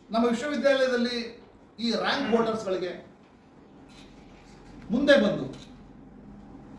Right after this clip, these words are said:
ಕೆಲವು ಸಂಸ್ಥೆಗಳು ಮತ್ತು ಕೆಲವು ವ್ಯಕ್ತಿಗಳು ನಮಗೆ ಪ-, ಈ ಒಂದು ಪದವಿಗಳನ್ನ ಕೊಡ್ಲಿಕ್ಕೆ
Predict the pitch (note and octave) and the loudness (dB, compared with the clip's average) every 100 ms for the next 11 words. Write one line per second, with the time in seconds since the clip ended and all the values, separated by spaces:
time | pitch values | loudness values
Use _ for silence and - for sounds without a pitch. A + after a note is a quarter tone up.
0 | - - - C4 C4 A#3+ G#3+ - - - | -18 -14 -2 2 4 4 2 0 -8 -18
1 | - - - - - - - - - - | -20 -20 -20 -20 -20 -20 -20 -20 -20 -20
2 | - - - - - - - - - C#4+ | -20 -20 -20 -20 -20 -20 -20 -18 0 2
3 | - D4 C4 G3 - - - - - - | 4 4 6 4 0 -6 -14 -20 -20 -20
4 | - A#3 C#4 C#4 C4 A#3 A#3 A#3 C4 A#3+ | -10 -6 -2 0 2 2 2 0 0 2
5 | G3 F3+ - - - - - - - - | 2 -2 -6 -14 -18 -20 -20 -20 -20 -20
6 | - - - - - - - - - - | -20 -20 -20 -20 -20 -20 -20 -20 -20 -18
7 | - - - - - - - - G#3 A#3 | -16 -18 -20 -20 -20 -20 -20 -6 2 4
8 | A3+ G#3+ G3 - B2 - - - - - | 4 2 -2 -4 -10 -12 -16 -20 -20 -20
9 | - F#3+ G3+ - - G#3 A3+ G#3+ G3+ G3 | -10 -4 -4 -6 -8 0 0 2 0 0
10 | F3+ E3+ - - - - - - G3+ A#3 | -2 -4 -10 -18 -20 -20 -20 -10 -2 0
11 | C4 A#3+ A3+ G3+ F#3+ - - - - G3 | 2 0 0 0 -4 -8 -16 -20 -8 -4
12 | F#3 F3+ | -2 -2